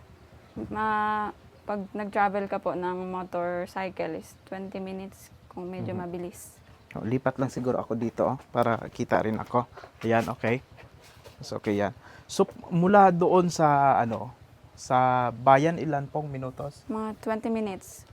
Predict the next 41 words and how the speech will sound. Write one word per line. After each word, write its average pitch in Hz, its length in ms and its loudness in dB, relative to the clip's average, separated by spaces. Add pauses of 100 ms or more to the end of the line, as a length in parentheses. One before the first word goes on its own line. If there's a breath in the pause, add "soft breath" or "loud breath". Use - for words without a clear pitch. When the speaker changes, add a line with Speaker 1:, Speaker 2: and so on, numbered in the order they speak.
Speaker 2:
Twenty 143 320 0
Speaker 1:
Depende 135 160 0
Speaker 2:
minutes. 139 160 0
Speaker 1:
sa 185 80 4
takbo 180 320 -6
po 170 160 -8
ng 170 320 -8
motor. - 320 -10 (160)
Speaker 2:
Motorsiklo. 120 560 -4
Pero 170 240 4
yung 165 160 0
Speaker 1:
Opo. 139 80 4
Speaker 2:
daan, 127 560 0
ano 127 240 -6
po? - 160 -4 (160)
Speaker 1:
Medyo 226 160 2
o-, 226 320 2
okay 233 160 2
na 220 160 -4
siya 208 160 -6
ngayon 196 320 -6
kasi, 185 400 -6
ano, - 240 -8
Speaker 2:
Mhm. 117 320 -12 (800)
Speaker 1:
na - 60 -8 (100)
ano 190 80 -8
na 185 160 -10
rin. - 160 -10 (400)
Speaker 2:
Mhm. 110 340 -8 (920 soft breath)
I-, - 240 -8
ano 202 240 6
ba 208 240 6
ang 165 160 2 (720)
nangyari 123 640 0
doon 113 240 -4
sa, 104 400 -6
ano, 104 400 -12
sa 107 560 -10 (1040)
Speaker 1:
Alkansya. 190 240 -12
Speaker 2:
iyong 123 220 -4
alkansya? 113 560 -8